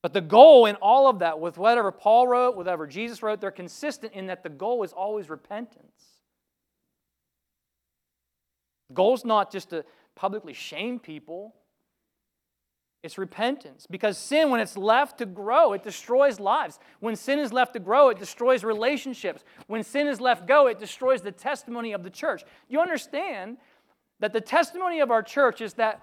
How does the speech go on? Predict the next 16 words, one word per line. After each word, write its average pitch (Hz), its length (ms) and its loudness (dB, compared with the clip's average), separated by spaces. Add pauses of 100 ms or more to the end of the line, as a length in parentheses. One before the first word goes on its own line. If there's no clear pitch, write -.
we're 311 160 0
claiming 330 500 0
to 294 60 -2
the 262 100 0
world 202 440 2
that 190 100 -6
we 233 140 -2
are 208 80 2
being 262 280 -4
transformed 269 760 -4
by 226 80 4
the 196 100 0
power 262 400 0
of 214 140 -2
Jesus 214 340 -12
Christ, 165 520 -8